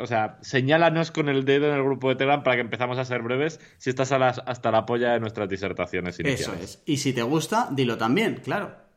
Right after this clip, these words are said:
Speaker 2: para saber qué
Speaker 1: Claro.
Speaker 2: hacemos.
Speaker 1: Pones un hashtag Jorge Flipao, Charlie Flipao, todo bien, y ya nos damos por aludido.
Speaker 2: <laughs> Vale.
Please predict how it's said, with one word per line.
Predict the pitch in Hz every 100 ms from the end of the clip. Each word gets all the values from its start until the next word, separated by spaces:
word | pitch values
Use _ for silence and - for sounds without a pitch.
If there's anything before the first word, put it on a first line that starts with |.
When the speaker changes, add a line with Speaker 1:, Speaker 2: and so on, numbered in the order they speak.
| _ _ _
Speaker 2:
para | 117 110
saber | 110 113
qué | -
Speaker 1:
Claro. | 87
Speaker 2:
hacemos. | 165 170 - - - - _ _ _ -
Speaker 1:
Pones | 95 98 98
un | 98 98 95
hashtag | 92 101 92 - 95 95 95 92
Jorge | - 98 - 101
Flipao, | 95 90 95
Charlie | - 92 95
Flipao, | - 92 95 95 95 95 92
todo | - 101 95
bien, | 101 120 165 180
y | - 95
ya | 101
nos | 98 92
damos | 95 92
por | - 92
aludido. | 85 80 -
Speaker 2:
<laughs> | - - - 135 - - - -
Vale. | 131 117